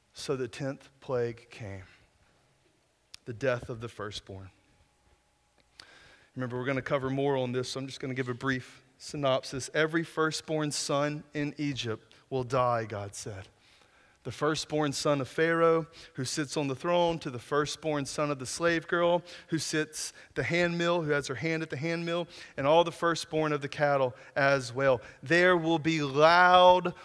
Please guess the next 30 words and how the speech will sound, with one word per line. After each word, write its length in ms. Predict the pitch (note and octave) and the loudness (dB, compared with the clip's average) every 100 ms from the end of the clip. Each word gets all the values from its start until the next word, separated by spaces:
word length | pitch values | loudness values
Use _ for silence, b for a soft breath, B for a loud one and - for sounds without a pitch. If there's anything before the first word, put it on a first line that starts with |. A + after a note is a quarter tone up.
| B | B
wailing 920 | D3+ D3 F3+ F#3 F#3 F3 D3+ B2+ A#2+ A#2 - | -4 6 8 10 8 6 4 2 -2 -8 -4
throughout 640 | F#3+ F3 E3 D#3 D#3 D#3+ - | 2 6 8 8 6 2 -2
Egypt, 680 | F3 F3+ C#3+ C#3+ G#2+ - - b b b b | 0 0 2 0 0 -8 -20 b b b b
worse 500 | D3 F#3 G3 G3 - | 4 8 8 6 2
than 180 | - G3 | 0 4
there 140 | F3+ | 8
ever 180 | F3+ F3 | 8 6
has 400 | E3+ F3 E3+ C#3+ | 6 6 6 4
been 320 | - D#3 D3+ | 0 0 0
or 180 | D#3+ D3+ | -2 -2
ever 300 | D#3 D#3 D#3 | 2 2 2
will 260 | C#3+ D3+ D#3 | 0 2 2
be 380 | C3+ C#3+ C#3 B2+ B B B B B | 0 -2 -2 -6 B B B B B
again. 760 | - C#3+ D#3+ D#3 C#3+ A#2 A2+ A#2+ | -6 0 2 4 2 0 -6 -8
Now, 80 | C3 | -2
we 100 | F#3+ | 2
know 160 | G3+ | 4
the 140 | F#3+ G3 | 4 2
Egyptians, 540 | D3 A3+ - A3 F#3 | 2 2 4 2 4
they 120 | F#3+ | 6
were 120 | F#3 F#3 | 8 6
obsessed 640 | E3+ - - A3+ G3 - | 2 2 6 6 6 0
with 240 | F3+ C#3+ | -2 2
death 380 | C3 G3 E3 - | 8 8 6 0
and 260 | G3 F#3 F3+ | 0 2 4
the 100 | E3+ | 4
afterlife. 460 | F3+ F3+ E3+ C#3+ D#3+ | 4 4 0 0 0
According 320 | - G3 F3 | 2 4 4
to 120 | F#3+ | 0
the 120 | E3+ | -2